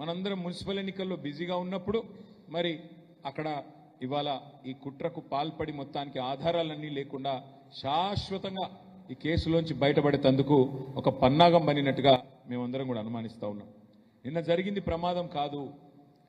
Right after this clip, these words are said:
నిన్న జరిగింది అగ్ని ప్రమాదం కానే కాదు, అనుకోకుండా జరిగింది అంతకంటే కాదు, ప్రకృతి వైపరీత్యం కాదు. ఆ మధ్యకాలంలో అల్లు అర్జున్ గారిది ఒక సినిమా వచ్చింది జులాయి అని. ఆ సినిమాలో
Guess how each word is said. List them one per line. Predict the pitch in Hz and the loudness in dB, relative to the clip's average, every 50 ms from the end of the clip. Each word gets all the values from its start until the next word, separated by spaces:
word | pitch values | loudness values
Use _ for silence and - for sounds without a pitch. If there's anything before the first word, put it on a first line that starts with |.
| _ - | _ -16
నిన్న | 120 143 131 139 | -16 -12 -8 -6
జరిగింది | 156 160 170 190 180 170 160 | -4 -4 -4 -4 -2 -4 -4
అగ్ని | 156 170 156 - | -4 -2 0 0
ప్రమాదం | 170 165 170 170 170 165 - - | 0 2 0 -2 -2 -4 -4 -4
కానే | 143 147 156 151 - - | -4 -4 -4 -4 -4 -2
కాదు, | 139 139 135 143 139 127 - - - - - - - - - - - - 104 143 | -2 -2 -2 -2 -4 -6 -8 -12 -18 -20 -20 -20 -20 -20 -20 -20 -14 -10 -8 -6
అనుకోకుండా | 175 190 185 202 202 185 - 196 196 202 190 170 | -6 -4 0 0 0 0 0 -2 -2 -2 -2 0
జరిగింది | 175 180 185 196 190 175 160 | 0 0 0 -2 -6 -6 -6
అంతకంటే | - 175 165 180 180 175 170 170 160 | -4 -4 -4 -4 -4 -4 -4 -4 -4
కాదు, | 147 143 143 151 147 135 117 - - - - - - - - - - - | -4 -4 -4 -6 -8 -8 -10 -14 -18 -20 -20 -20 -20 -20 -20 -18 -12 -10
ప్రకృతి | 139 143 - 180 180 160 180 160 151 | -10 -8 -8 -8 -8 -6 -6 -6 -6
వైపరీత్యం | 147 - 151 139 143 135 139 143 135 131 131 | -6 -6 -8 -8 -8 -8 -8 -10 -8 -8 -8
కాదు. | 123 117 107 - - - - - - - - _ _ _ _ _ _ _ _ - 127 | -8 -8 -10 -14 -20 -20 -20 -20 -20 -20 -20 _ _ _ _ _ _ _ _ -10 -8
ఆ | 139 151 151 | -6 -6 -4
మధ్యకాలంలో | 156 185 180 180 196 196 196 190 185 180 175 170 - - - - - - - - - - - - _ _ _ _ _ _ _ _ _ _ _ _ _ - 143 | -4 -4 -2 -2 -2 -2 -2 -2 0 0 2 2 0 -2 -6 -16 -18 -20 -20 -20 -20 -20 -20 -20 _ _ _ _ _ _ _ _ _ _ _ _ _ -4 -2
అల్లు | 175 196 202 208 196 | 0 2 2 2 0
అర్జున్ | 170 170 185 185 185 | -2 -6 -6 -4 -4
గారిది | 180 175 185 160 | -4 -4 -6 -6
ఒక | 165 - 151 | -8 -8 -10
సినిమా | 151 170 175 170 156 | -8 -6 -6 -6 -6
వచ్చింది | - - 127 104 - - - - - - - - - - - _ _ _ _ - 92 | -6 -10 -12 -14 -14 -16 -20 -20 -20 -20 -20 -20 -20 -20 -20 _ _ _ _ -16 -10
జులాయి | 120 147 160 170 160 156 143 123 | -4 0 2 2 2 0 -2 -4
అని. | 101 - - - - - - - - - - - _ _ _ _ _ _ _ _ _ _ - | -6 -8 -14 -18 -20 -20 -20 -20 -20 -20 -20 -20 _ _ _ _ _ _ _ _ _ _ -14
ఆ | 143 - - | -12 -8 -6
సినిమాలో | 180 170 190 202 196 190 | -6 -6 -4 -4 -4 -4